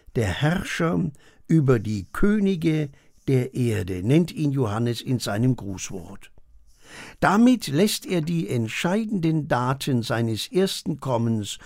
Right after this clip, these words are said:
noch einmal aufleuchten. Der Kommende ist kein anderer als der schon einmal Gekommene. Jesus Christus ist der treue Zeuge, so lesen wir,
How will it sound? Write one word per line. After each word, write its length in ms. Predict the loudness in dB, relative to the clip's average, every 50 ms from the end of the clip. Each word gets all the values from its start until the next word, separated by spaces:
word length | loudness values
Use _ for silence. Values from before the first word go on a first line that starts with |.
| -20 -4 2
noch 280 | 2 4 4 2 0 -2
einmal 420 | 0 0 2 2 2 0 -2 -2
aufleuchten. 960 | -2 -2 -4 -4 -4 -6 -6 -6 -6 -8 -10 -12 -10 -10 -8 -8 -10 -12 -18 _ _ _ _ _ _ -20 -20 -20 -20 -20 -10 -6
Der 160 | -6 -4 -4
Kommende 480 | -4 0 2 6 6 8 8 6 6 4
ist 320 | 2 2 0 0 -2 -6
kein 420 | -6 -2 0 2 2 2 0 0 0
anderer 680 | 0 2 4 4 4 2 2 0 0 0 -2 -2 -4 -6 -12 -20 -20 -20 -10 0
als 220 | 2 4 4 4 4
der 200 | 2 2 2 2
schon 280 | 2 2 2 2 2 -2
einmal 640 | -2 2 4 6 6 6 6 4 2 -2 -4 -6 -6
Gekommene. 800 | -8 -10 -8 -8 -6 -6 -6 -4 -6 -6 -6 -8 -8 -10 -12 -14 -18 _ _ _ _ _ _ _ _
Jesus 600 | 0 2 4 4 4 2 0 -2 -2 -4 -6 -6
Christus 760 | -2 0 0 0 0 0 -4 -6 -6 -8 -8 -10 -12 -14 -14 -16 -20 -20 -20 -12 -4
ist 300 | 0 0 0 0 0 -2
der 180 | -2 -2 -2 -2
treue 480 | -2 0 2 4 4 4 4 2 0
Zeuge, 500 | -2 -4 -4 -2 -2 -2 -2 -2 -4 -6
so 160 | -6 -4 -4 -4
lesen 440 | -2 -2 -2 -4 -4 -4 -6 -6
wir, 260 | -6 -8 -8 -10 -10